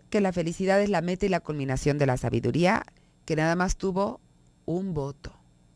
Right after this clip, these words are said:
Un voto, mi reina. Santo Tomás, es un bien perfecto de naturaleza espiritual. No ha sido votado. Pero Aristóteles, que nos dice, "Estado de plenitud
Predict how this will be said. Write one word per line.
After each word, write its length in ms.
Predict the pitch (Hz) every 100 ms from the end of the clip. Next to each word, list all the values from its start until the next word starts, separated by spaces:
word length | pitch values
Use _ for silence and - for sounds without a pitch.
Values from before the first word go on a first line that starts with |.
| _ _ -
Un 480 | 254 285 285 262 165
voto, 360 | 160 151 -
mi 120 | 123
reina. 380 | 113 - - - _ _ _ _ _ _
Santo 440 | - 214 214 208
Tomás, 480 | 190 196 190 175 - -
es 220 | 208 -
un 160 | 226 214
bien 260 | 208 208
perfecto 640 | 190 180 170 - 208 - 220
de 120 | 190
naturaleza 580 | 156 151 143 151 151 175
espiritual. 680 | - 143 - - 127 - - _ _ _ _ -
No 260 | 139 147
ha 100 | 165
sido 280 | - 196 185
votado. 380 | 170 - 123 - _ _ - - _ - -
Pero 220 | 185 180
Aristóteles, 1080 | 160 160 - 214 220 175 143 147 226 - - -
que 120 | 165
nos 180 | 156 147
dice, 380 | 151 - - - _
"Estado 500 | 170 160 - 233 254
de 120 | 247
plenitud 680 | 233 196 185 170 - 165 151